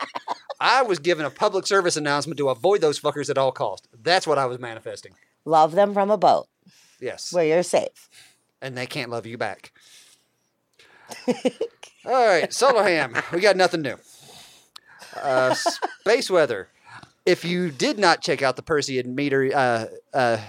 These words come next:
Speaker 1: meteor update, or update, shower, shame on you. Unless you're like me and it's late and I have to work early in the morning. But if you go online, there are many, many images taken of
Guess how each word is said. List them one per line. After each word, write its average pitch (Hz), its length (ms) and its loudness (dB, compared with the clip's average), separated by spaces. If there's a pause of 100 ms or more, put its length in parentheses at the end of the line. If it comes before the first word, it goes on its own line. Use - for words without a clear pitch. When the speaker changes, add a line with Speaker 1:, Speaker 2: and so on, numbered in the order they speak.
(180)
Speaker 1:
meteor 135 400 2
update, 131 480 0 (360)
or 135 260 4 (1040)
update, 98 300 -12 (100)
shower, 127 480 2 (600)
shame 190 320 -8
on 104 140 -6
you. 104 220 -10 (800)
Unless 127 260 -4
you're 131 80 -2
like 127 160 0
me 110 240 -6
and 107 360 -10 (140)
it's - 160 -8
late 117 360 -4
and 110 100 -12
I 104 80 -6
have 101 160 -10
to 123 60 -6
work 127 200 -2
early 95 180 -8
in 92 60 -14
the 95 60 -18
morning. 85 220 -18 (1500)
But 143 160 2 (140)
if 143 180 -6
you 165 80 -10
go 170 280 2
online, 170 580 2
there 147 180 0
are 151 180 2
many, 139 380 -4
many 175 300 -4
images 156 520 -10 (180)
taken 131 460 -6 (220)
of 120 380 -4